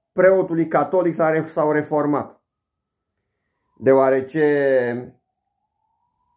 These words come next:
numai aceștia erau considerați religii acceptate în, uh, Transilvania, cu drepturi depline, ortodoxi erau numai tolerați,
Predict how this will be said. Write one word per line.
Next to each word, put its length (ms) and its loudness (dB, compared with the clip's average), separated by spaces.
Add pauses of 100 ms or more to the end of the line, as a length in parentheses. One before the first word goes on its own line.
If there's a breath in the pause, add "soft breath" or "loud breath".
(880)
numai 320 2
aceștia 600 0
erau 160 -2
considerați 560 -6
religii 1300 -4
acceptate 760 -2
în, 160 -4
uh, 260 -4 (380)
Transilvania, 960 -2 (300)
cu 120 -10
drepturi 380 -2
depline, 420 0
ortodoxi 640 -2
erau 180 -2
numai 260 -4
tolerați, 680 -2